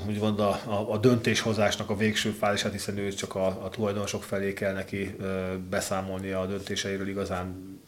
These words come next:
másnak nem. Tehát ővé az utolsó szó ilyen szempontból. Onnantól kezdett valahogy úgy gondolom az építkezés, ö, még előtte is már voltak azért, ö, azért, ö, nem mondanám, hogy, hogy, hogy előtte nem, hiszen én kilenc év vagyok ott.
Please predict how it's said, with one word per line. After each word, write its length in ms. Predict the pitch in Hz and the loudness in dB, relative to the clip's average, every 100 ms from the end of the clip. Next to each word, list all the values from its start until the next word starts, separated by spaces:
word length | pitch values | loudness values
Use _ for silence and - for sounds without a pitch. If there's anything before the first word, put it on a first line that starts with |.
| 101 | -8
másnak 380 | 95 95 98 90 | -6 -4 -8 -6
nem. 220 | 101 139 - - - - - | -6 -6 -12 -16 -16 -16 -12
Tehát 200 | - 104 | -8 -2
ővé 180 | 107 104 | 2 2
az 100 | 101 | 2
utolsó 420 | 107 107 101 107 | 0 -2 0 -2
szó 180 | 101 107 | 0 0
ilyen 200 | 98 110 | 2 2
szempontból. 760 | - 110 - 117 113 120 120 - - | 2 0 2 0 4 4 2 -2 -2
Onnantól 480 | 131 120 113 110 107 | 2 4 4 2 2
kezdett 400 | 113 101 98 95 | 2 2 0 -2
valahogy 360 | 104 98 101 | 0 2 2
úgy 200 | 104 101 | 0 -2
gondolom 320 | 101 98 101 101 | -4 -2 0 0
az 140 | 98 | 0
építkezés, 800 | 101 95 95 - 95 98 95 - | -2 -2 -6 -4 -2 0 2 2
ö, 440 | 98 98 98 98 95 90 98 | 2 2 2 2 0 -2 -2
még 220 | 104 101 104 - | -2 -2 -4 2
előtte 440 | 143 147 - 123 | 8 8 8 4
is 180 | 117 110 | 4 4
már 240 | 110 107 98 | 2 2 2
voltak 440 | 101 98 101 92 | 0 0 -2 -2
azért, 420 | 98 101 101 98 | -2 0 -2 -2
ö, 340 | 101 98 95 98 107 | 0 0 2 0 0
azért, 360 | 92 98 92 - | 0 -2 -2 -6
ö, 100 | 95 92 104 | -6 -6 -6
nem 100 | 104 | -4
mondanám, 320 | 104 101 92 | -2 -2 -2
hogy, 240 | 92 90 - | -4 -4 -4
hogy, 380 | 95 95 92 - - - - | 0 0 0 -10 -20 -18 -10
hogy 260 | - 98 101 | -4 -4 -2
előtte 360 | 104 95 - 92 | -2 -2 -2 -4
nem, 180 | 98 | -4
hiszen 220 | 101 92 95 | -4 -4 -4
én 80 | |
kilenc 320 | 95 104 95 104 | -2 -2 -2 -4
év 160 | 98 | -4
vagyok 240 | 98 92 90 | -2 -4 -2
ott. 280 | 104 104 | -2 -2